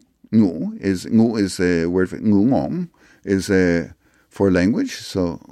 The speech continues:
uh, Gok is a country, country language, Gok Ngu. And so w-, that was case of Vietnamese. And Chinese, I mean, Japanese, uh, they created, uh,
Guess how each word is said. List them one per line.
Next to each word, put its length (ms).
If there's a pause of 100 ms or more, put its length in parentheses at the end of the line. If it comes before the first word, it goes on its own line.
uh, 480 (100)
Gok 280
is 200
a 200
country, 360
country 320
language, 440
Gok 220
Ngu. 340 (180)
And 320
so 500
w-, 220
that 320
was 140
case 260
of 140
Vietnamese. 600
And 140
Chinese, 720
I 80
mean, 160
Japanese, 760
uh, 480 (440)
they 240
created, 540
uh, 420